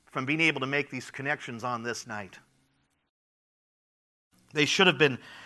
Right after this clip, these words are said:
rejoicing with the angels. Instead, they've got their heads in their laps, mourning and weeping over what will transpire and what will happen to them.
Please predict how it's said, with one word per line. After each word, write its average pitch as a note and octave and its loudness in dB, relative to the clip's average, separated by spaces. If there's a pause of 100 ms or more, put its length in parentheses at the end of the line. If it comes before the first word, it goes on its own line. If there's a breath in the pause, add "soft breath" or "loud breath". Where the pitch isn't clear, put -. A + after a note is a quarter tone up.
(240 loud breath)
rejoicing C#3 4 (1000 loud breath)
with A3+ 6
the G#3+ 6
angels. E3+ 0 (1600)
Instead, C3 2
they've A2+ -2
got A#2 2
their A2+ 0
heads A#2 -2
in A2+ -8
their A2 -2
laps, G#2 -6 (1500)
mourning A#2+ 2
and G2+ -8
weeping D3+ 0
over A#2 0
what B2+ 2
will A#2+ -4
transpire A2+ -6 (420)
and A2+ -10
what B2+ 2
will A#2+ -2
happen C3 2
to A#2 -8
them. B2 -4